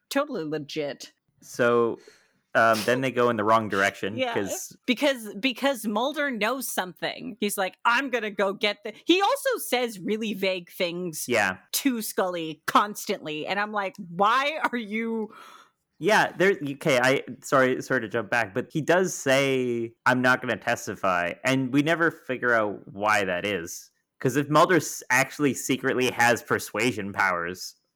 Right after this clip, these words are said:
Speaker 2: then why wouldn't he just testify and stop himself from, you know what I mean? Like,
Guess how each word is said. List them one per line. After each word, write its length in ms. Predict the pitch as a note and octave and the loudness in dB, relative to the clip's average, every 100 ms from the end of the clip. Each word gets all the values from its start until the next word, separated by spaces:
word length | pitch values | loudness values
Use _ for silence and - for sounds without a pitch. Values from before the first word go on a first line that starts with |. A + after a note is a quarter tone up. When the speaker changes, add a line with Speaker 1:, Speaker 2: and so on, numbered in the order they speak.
| _ _ _ - | _ _ _ -8
Speaker 2:
then 520 | A#2 C3 A#2+ A#2+ A#2+ - | 2 2 2 -2 -8 0
why 200 | B2 C#3 | 4 6
wouldn't 300 | D#3 D3 D3+ | 4 2 -2
he 100 | C3+ | -2
just 280 | C#3 C#3 - | -2 -4 -2
testify 800 | C#3 D#3+ - - F2+ E2+ E2+ E2+ - _ | -2 0 -4 -2 -2 -2 -4 -6 -12 _
and 200 | G2+ G2 F#2+ | -4 -4 -4
stop 300 | - A2 - | 0 0 0
himself 380 | G2+ - G#2+ - | -4 -2 -2 0
from, 160 | G#2+ C#3+ | -2 2
you 100 | C#3 | 4
know 80 | |
what 100 | D3 | 6
I 80 | C#3+ | 6
mean? 220 | B2 D#3 | 2 0
Like, 320 | D#3 G#2+ G2+ | 0 0 -2